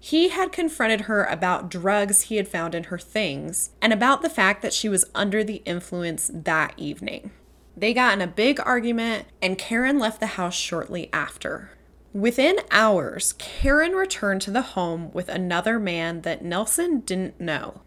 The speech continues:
Karen had come to gather her things, and she was leaving Nelson and moving to Florida. After that night, Nelson heard no word from Karen. He claimed he waited two months to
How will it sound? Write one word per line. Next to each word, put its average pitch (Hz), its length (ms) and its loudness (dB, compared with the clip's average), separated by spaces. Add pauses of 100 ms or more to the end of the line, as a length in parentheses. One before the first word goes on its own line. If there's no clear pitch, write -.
(180)
Karen 269 440 4
had 233 240 0
come 226 240 -2
to 202 100 -2
gather 180 320 2
her 180 180 -4
things, 330 640 0
and 185 140 -2
she 240 180 0
was 185 180 0
leaving 226 440 0
Nelson 196 500 0
and 156 320 -6
moving 160 300 -4
to 196 120 -8
Florida. - 560 -6 (560)
After 302 320 4
that 359 220 4
night, 214 480 0
Nelson 277 720 2
heard 220 580 0
no 185 240 0
word 226 380 0
from 151 220 -8
Karen. - 500 -8 (600)
He 320 260 2
claimed 254 560 0
he - 320 -2
waited 220 420 0
two - 260 -2
months 202 360 0
to - 220 -6